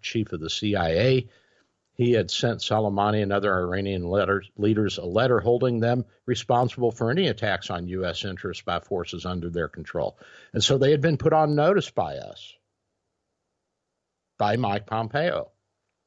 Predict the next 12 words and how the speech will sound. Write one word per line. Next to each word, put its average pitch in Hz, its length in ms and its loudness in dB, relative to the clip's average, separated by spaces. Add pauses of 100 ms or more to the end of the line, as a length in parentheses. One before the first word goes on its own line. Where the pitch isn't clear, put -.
(2750)
And 107 140 -2
Soleimani 117 580 2
ignored 107 360 2
the 120 40 -4
letter 98 380 0
when 110 160 -2
it 87 80 -6
was 87 160 -8
handed 101 300 0
over 90 360 0 (180)
to 82 100 -6
him, 104 300 -2